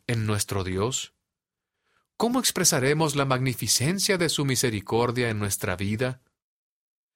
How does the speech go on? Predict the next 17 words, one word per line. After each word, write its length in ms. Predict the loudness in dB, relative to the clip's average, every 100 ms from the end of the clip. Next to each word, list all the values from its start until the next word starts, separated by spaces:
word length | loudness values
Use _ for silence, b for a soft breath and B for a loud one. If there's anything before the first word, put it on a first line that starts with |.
| _ _ _ _ _
¿Cómo 280 | 0 4 2
hallaremos 600 | 2 2 2 2 0 0
la 120 | -2
manera 400 | -2 0 2 4
de 100 | 4
celebrar 540 | 2 2 2 2 2
nuestra 400 | 2 -2 -2 -4
parte 460 | 0 2 2 2 2
en 100 | 2
el 120 | 0
cumplimiento 760 | 0 -2 -4 -4 -2 -2 0 0
del 160 | 0
convenio 500 | -2 -2 0 0 2
abrahámico 760 | 0 2 2 2 0 -2 0 0
en 120 | -2
nuestros 460 | -2 -2 0 -2 -2
días? 480 | -2 -4 -4 -8